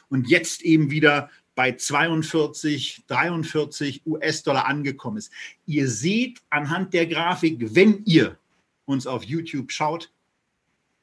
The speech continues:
den Verlauf des Aktiencharts auch mit einer angerechneten Dividende. Für die, die uns gerade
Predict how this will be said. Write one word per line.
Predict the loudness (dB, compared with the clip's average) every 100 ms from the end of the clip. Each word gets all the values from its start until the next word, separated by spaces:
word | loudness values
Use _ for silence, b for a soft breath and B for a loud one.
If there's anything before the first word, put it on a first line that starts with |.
| _ _ _ _ -6
den | -4 -2
Verlauf | 0 2 2 0 0 -4 -8
des | -8 -4
Aktiencharts | -4 -6 -6 -6 -2 -2 -4 -4
auch | -2 0 -2
mit | -6
einer | -6 -4
angerechneten | -4 -2 -2 -2 -4 -6 -6
Dividende. | -4 0 2 4 4 4 0 B B
Für | -4 -2
die, | -4
die | -2 -2
uns | -2 -4 -6 -12 _ -6
gerade | 0 2 2 -2